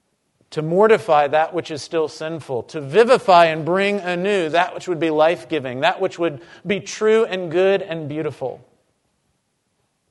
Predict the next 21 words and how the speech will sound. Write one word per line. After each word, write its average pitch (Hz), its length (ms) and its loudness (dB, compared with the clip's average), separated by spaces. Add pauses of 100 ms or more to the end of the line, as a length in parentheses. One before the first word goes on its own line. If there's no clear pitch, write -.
(340)
That's 175 280 -2
why 151 220 4
Moses 160 540 -4
here 120 240 -6
not 143 180 -6
only 180 400 -6 (460)
reminds 165 580 -4
us 135 180 -6
that 147 220 -8
God 151 320 4
is 151 180 -4
one 156 520 -6 (240)
and 147 100 -12
that 156 100 -6
we're 160 120 0
to 147 80 -2
love 151 320 2
him 175 100 -2
with 160 160 -6
everything, 165 720 -6 (720)
but 170 320 2